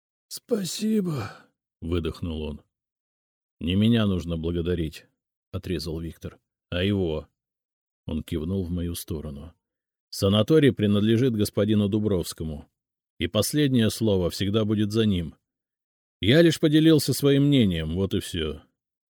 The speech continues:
Прозвучало грубовато, но по сути своей верно. Я мысленно усмехнулся. Охотник раскусил мою игру, по крайней мере, отчасти. Понял, что решение в любом случае принимать буду я, и не стал делать вид, будто решает судьбы.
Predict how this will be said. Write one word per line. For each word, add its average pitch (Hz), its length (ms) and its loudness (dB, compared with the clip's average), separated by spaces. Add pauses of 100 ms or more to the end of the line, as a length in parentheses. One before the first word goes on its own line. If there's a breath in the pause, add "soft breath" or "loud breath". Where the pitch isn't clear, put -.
(300)
Прозвучало 120 720 0
грубовато, 143 720 0
но 92 240 0
по - 200 -2
сути - 360 -4
своей 87 560 0
верно. 80 600 -6 (580)
Я 131 200 0
мысленно 95 500 -4
усмехнулся. 95 920 -8 (420)
Охотник 117 640 -4
раскусил 117 680 -4
мою 87 400 -2
игру, 85 320 -6 (440)
по 80 100 -6
крайней 92 340 -4
мере, 90 280 -4
отчасти. 87 640 -10 (840)
Понял, 147 360 0
что 92 320 -2
решение 147 520 0
в 92 60 0
любом 123 300 0
случае 127 400 -2
принимать 98 480 -2
буду 95 260 -2
я, 139 320 0
и 110 280 0
не 127 140 0
стал 95 340 0
делать 87 340 -2
вид, 135 180 -2
будто 95 300 -6
решает 85 460 -6
судьбы. 76 500 -10